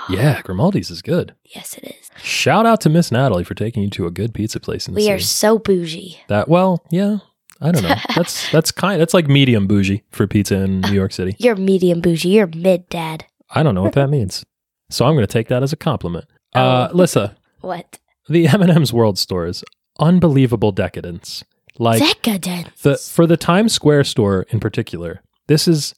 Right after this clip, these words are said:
Speaker 1: some of the most expensive rental real estate for retail in the entire world.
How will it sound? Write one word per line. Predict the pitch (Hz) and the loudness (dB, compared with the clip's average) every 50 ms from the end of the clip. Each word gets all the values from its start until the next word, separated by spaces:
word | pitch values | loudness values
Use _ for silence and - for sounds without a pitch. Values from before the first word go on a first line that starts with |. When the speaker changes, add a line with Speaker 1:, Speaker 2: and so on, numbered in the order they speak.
| _ - | _ -12
Speaker 1:
some | - - 170 160 160 | -4 0 2 4 4
of | 151 135 131 | 2 2 2
the | 139 | 0
most | 127 123 123 131 151 147 - | 2 4 4 2 2 2 0
expensive | 131 139 - - - - - - 120 117 110 - 131 117 101 92 | -6 -6 -6 -6 -10 -8 -2 0 0 0 2 2 0 0 0 0
rental | 95 101 104 104 - 110 101 95 | 0 0 0 0 0 0 0 0
real | 95 92 98 95 | 0 0 0 0
estate | 95 - - - 95 92 90 - - _ _ _ _ _ - | -2 -2 -4 -4 -4 -4 -4 -6 -10 _ _ _ _ _ -6
for | - - 117 | 0 2 2
retail | 107 107 107 101 - 113 98 95 87 95 | 4 4 2 2 2 0 0 0 0 -2
in | 101 101 | -2 -2
the | 101 | -2
entire | 98 95 - 117 107 101 95 | -2 -2 0 0 0 2 2
world. | 95 95 92 90 87 | 2 2 0 0 -2